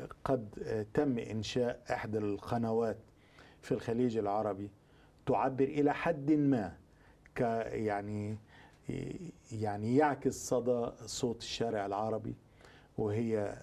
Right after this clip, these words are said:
آه، قناة معروفة لدى الجميع، وهي تحارب لهذا السبب.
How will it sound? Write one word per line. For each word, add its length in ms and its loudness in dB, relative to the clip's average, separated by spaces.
آه، 260 0
قناة 600 -2
معروفة 600 2
لدى 260 2
الجميع، 460 0
وهي 420 6
تحارب 680 2
لهذا 320 0
السبب. 440 -2